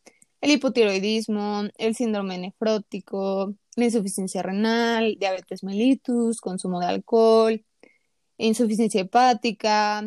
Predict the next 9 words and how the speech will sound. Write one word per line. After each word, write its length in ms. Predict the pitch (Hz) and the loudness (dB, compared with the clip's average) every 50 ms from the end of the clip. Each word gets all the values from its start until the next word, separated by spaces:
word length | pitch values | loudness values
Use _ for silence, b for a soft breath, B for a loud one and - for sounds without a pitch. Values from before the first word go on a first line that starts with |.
| 220 226 233 _ _ | -10 -12 -14 _ _
colestasis, 1400 | - 220 214 208 190 185 190 - _ 220 220 226 226 226 220 - - 220 214 214 214 208 208 208 202 202 - - _ _ _ _ _ | -10 -8 -8 -6 -8 -10 -12 -12 _ -4 -2 -2 -2 -2 -4 -6 -10 -10 -8 -8 -8 -8 -8 -10 -12 -14 -16 -20 _ _ _ _ _
eh, 220 | 208 196 185 185 | -8 -6 -6 -6
por 100 | 185 190 | -8 -10
ejemplo, 300 | 202 - 214 202 196 202 | -10 -8 -8 -6 -4 -2
una 160 | 202 208 202 196 | -2 -2 0 0
dieta 420 | 196 196 196 190 - 202 196 196 | 0 0 -2 -2 -4 -4 -4 -2
rica 500 | 196 196 190 185 - 196 190 190 185 196 | -2 -2 -4 -6 -6 -6 -4 -4 -4 -6
saturada 640 | - - 185 175 - 202 190 190 190 190 185 185 | -6 -8 -8 -6 -4 -2 0 0 0 0 -2 -4
en 300 | 185 196 196 196 202 202 | -6 -6 -6 -6 -6 -8